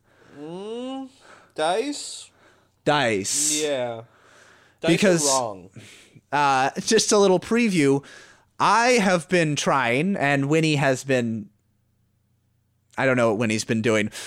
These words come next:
Speaker 2: Winnie has been alluding to, uh, to the very fundamental nature of, of D twenty systems and dice-based systems in general when skills are involved, that dice are the wrong way to do it.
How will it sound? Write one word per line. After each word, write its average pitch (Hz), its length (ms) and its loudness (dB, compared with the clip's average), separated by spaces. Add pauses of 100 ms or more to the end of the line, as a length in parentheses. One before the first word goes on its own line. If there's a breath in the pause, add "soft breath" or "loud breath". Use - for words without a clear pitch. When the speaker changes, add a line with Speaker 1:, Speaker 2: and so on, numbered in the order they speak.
(120)
Speaker 2:
Winnie 214 220 4
has 190 300 2
been 196 160 4
alluding 180 640 2
to, 170 380 2
uh, 156 380 2 (380 loud breath)
to 190 180 0
the 185 180 2
very 240 420 4
fundamental 285 720 2
nature 208 480 2
of, 156 240 0
of 139 380 2
D 202 180 0
twenty 180 340 -2
systems 160 600 -2
and 143 320 0
dice-based 156 540 0
systems 147 480 -4
in 135 180 -4
general 117 580 0 (340 loud breath)
when 131 460 -4
skills 160 480 0
are 127 160 2
involved, 104 680 -2 (340 loud breath)
that 147 420 -2
dice 220 640 2
are 147 560 4
the 139 240 0
wrong 147 540 2
way 143 180 2
to 127 100 -2
do 101 220 0
it. 58 160 -8